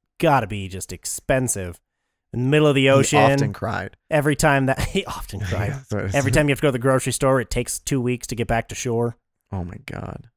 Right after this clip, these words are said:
Speaker 1: Would you wanna live on, in that kind of remote area?
Speaker 2: To get, like, if it takes two weeks to get back to, s-, uh,
Speaker 1: Yeah.
Speaker 2: that's too much. I think that's too much for me.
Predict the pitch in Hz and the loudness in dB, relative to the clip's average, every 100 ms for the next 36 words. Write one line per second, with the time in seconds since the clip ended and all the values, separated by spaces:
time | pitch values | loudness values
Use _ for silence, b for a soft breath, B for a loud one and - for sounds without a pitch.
0 | _ - 135 147 151 147 151 147 143 143 | _ -6 -2 0 2 2 2 2 0 -2
1 | - 139 131 135 127 127 135 127 127 127 | -6 -10 -4 -2 0 0 0 0 2 2
2 | 123 127 127 127 - _ _ _ _ _ | 2 0 0 -4 -8 _ _ _ _ _
3 | _ _ _ - 127 120 110 110 - 117 | _ _ _ -6 -2 0 0 -4 -4 -4
4 | 110 - 110 - - 127 127 117 113 107 | -2 -4 -4 -4 -2 0 0 -2 -4 -2
5 | 101 101 - 123 - _ 120 123 226 120 | -2 -2 -4 -10 -12 _ 0 4 4 2
6 | - _ _ _ _ _ _ _ - 170 | -6 _ _ _ _ _ _ _ 2 4
7 | 185 165 127 104 - 147 180 165 143 - | 4 -2 -2 -4 0 4 4 6 4 4
8 | 120 104 95 98 - - | 0 -2 -2 -8 -12 -14